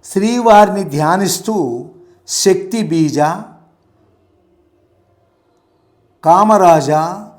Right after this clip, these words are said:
బీజ, కామరాజ బీజ, వాగ్భవ బీజ, అమృత బీజాక్షర సహితంగా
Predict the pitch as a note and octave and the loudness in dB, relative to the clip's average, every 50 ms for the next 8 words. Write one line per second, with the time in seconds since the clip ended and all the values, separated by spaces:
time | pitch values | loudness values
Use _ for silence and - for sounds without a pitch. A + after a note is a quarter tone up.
0 | _ _ _ _ _ _ _ _ _ _ _ _ _ _ _ _ _ C#3+ E3+ F3+ | _ _ _ _ _ _ _ _ _ _ _ _ _ _ _ _ _ -4 -4 -2
1 | F3 D#3 D#3+ D#3+ D#3+ F3 A3 C4 - - - _ _ _ _ _ D3+ D#3+ F3 G3 | 0 2 2 2 2 2 -2 -6 -12 -16 -20 _ _ _ _ _ 0 2 4 4
2 | G#3 G#3 G#3 G#3 G3+ G3+ G3+ G3+ F#3+ F3 D3 E3 E3+ E3 C#3+ D#3 D#3+ E3 E3+ - | 4 4 4 6 6 6 6 6 4 2 2 2 0 0 2 2 2 2 2 0
3 | - - - - - _ _ _ _ _ _ _ _ _ - B2 B2 C#3+ D3+ F3 | -6 -12 -18 -20 -20 _ _ _ _ _ _ _ _ _ -18 -6 2 4 6 6
4 | G3+ G#3 G3+ F#3+ G#3 G#3+ G#3+ G#3+ G3+ D#3+ D#3+ E3+ E3 C#3+ C3 D3+ D3+ D3+ D#3 E3 | 6 6 4 4 4 6 6 6 6 4 2 0 -2 0 0 0 0 0 -2 -6
5 | - - - - _ _ _ _ _ _ _ _ _ _ _ E3 F3+ G3 G3+ G#3+ | -10 -14 -20 -20 _ _ _ _ _ _ _ _ _ _ _ -2 0 0 0 -2
6 | G3+ G#3 A#3+ G3 D#3+ F#3 F#3 F3 F3 G3 G3+ G#3 G3+ - - - A3 G#3 G3+ - | -2 -2 -2 -2 -2 -4 -4 0 2 4 4 4 2 -4 -8 -6 -4 -4 -4 -2
7 | - G3 F#3+ F3+ F3+ G3 F3+ F3 E3 D#3+ D#3 D#3+ E3+ G#3+ A#3 - - | 0 0 0 0 0 -2 -2 0 0 0 0 0 -2 -6 -12 -16 -20